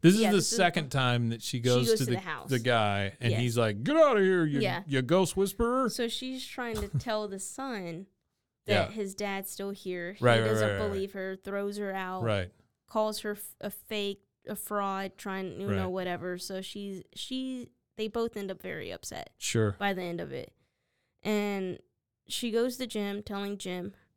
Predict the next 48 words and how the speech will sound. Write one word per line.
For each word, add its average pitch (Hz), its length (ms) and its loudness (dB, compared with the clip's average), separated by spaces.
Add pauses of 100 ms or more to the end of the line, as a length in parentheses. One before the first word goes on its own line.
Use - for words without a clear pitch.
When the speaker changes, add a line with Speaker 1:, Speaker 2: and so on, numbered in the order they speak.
(460)
Speaker 2:
about 165 240 -2
what 113 140 0
Speaker 1:
I - 20 2
Speaker 2:
happened. 117 200 2
Speaker 1:
thought - 80 -6
you 104 40 -6
said 95 240 -6
she 101 120 -10
goes 90 200 -12
to 101 100 -8
the 87 120 -10
gym. - 340 -14
Speaker 2:
<laughs> 233 240 4
Speaker 1:
And 120 160 6
I 113 60 6
was 113 100 4
Speaker 2:
She 113 40 4
Speaker 1:
like, 104 100 2
"I - 20 -2
Speaker 2:
goes 117 180 4
Speaker 1:
don't - 120 -4
Speaker 2:
to 127 60 0
Speaker 1:
remember 135 280 6
Speaker 2:
Jim. 165 80 6
Speaker 1:
that 123 220 2
scene." 160 460 2 (120)
Speaker 2:
<laughs> - 140 -4
She - 180 -4
goes 247 360 -6
to 240 140 -6
Jim 202 520 -4 (160)
Speaker 1:
Yeah. 110 220 0 (360)
Speaker 2:
about 190 600 -2 (360)
what 220 200 -2
happened. 202 680 -6
And 208 240 -6
she's 202 200 -8
like, 196 220 -6
"I 226 160 -6
just 220 220 -8
want 202 220 -10 (360)
some - 240 -12
wine." - 220 -18 (480)
Speaker 1:
Mm-hmm. 117 300 6 (180)
Speaker 2:
That 185 220 -4
was - 160 -12
rough. 113 280 -6 (360)
Speaker 1:
Mm-hmm. 113 380 6